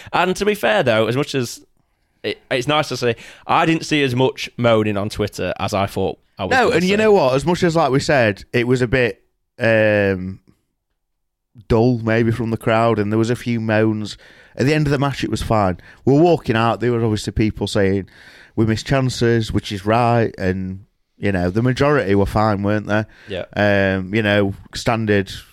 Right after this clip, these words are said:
Speaker 2: you know, maybe a bit of a grumble when final whistle went, but
Speaker 1: Happens, doesn't it,
Speaker 2: clap
Speaker 1: when you
Speaker 2: the
Speaker 1: don't win the
Speaker 2: players
Speaker 1: game,
Speaker 2: and
Speaker 1: yeah.
Speaker 2: whatever else. So, yeah, it wasn't as,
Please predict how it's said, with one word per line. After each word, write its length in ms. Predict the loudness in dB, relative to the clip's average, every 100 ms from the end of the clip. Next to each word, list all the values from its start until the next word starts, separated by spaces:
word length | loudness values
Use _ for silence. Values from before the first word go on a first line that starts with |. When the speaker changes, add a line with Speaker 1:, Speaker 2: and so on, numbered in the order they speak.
| _ _ -8
Speaker 2:
you 100 | -2
know, 300 | 0 0 -2
maybe 240 | 0 2 2
a 20 |
bit 140 | 0
of 80 | 0
a 60 | 0
grumble 340 | 0 0 2
when 120 | 0
final 360 | 0 -2 0 0
whistle 240 | -2 -2
went, 240 | -2 -2 -4
but 160 | -8 -10 -18 -20 _ _ _ -10
Speaker 1:
Happens, 320 | -8 -8 -8
doesn't 100 | -2
it, 20 |
Speaker 2:
clap 100 | -2
Speaker 1:
when 60 | 0
you 60 |
Speaker 2:
the 60 | 0
Speaker 1:
don't 80 | 2
win 100 | 2
the 40 |
Speaker 2:
players 240 | 2 2 2
Speaker 1:
game, 140 | 0 -2
Speaker 2:
and 220 | -6 -8
Speaker 1:
yeah. 40 | -6
Speaker 2:
whatever 340 | -4 -2 -2
else. 220 | -2 -4
So, 340 | -2 2 0 -2 -12 -16 -16 -4
yeah, 200 | 0 2
it 120 | 2
wasn't 300 | 0 -2 -4
as, 420 | 0 0 0 -10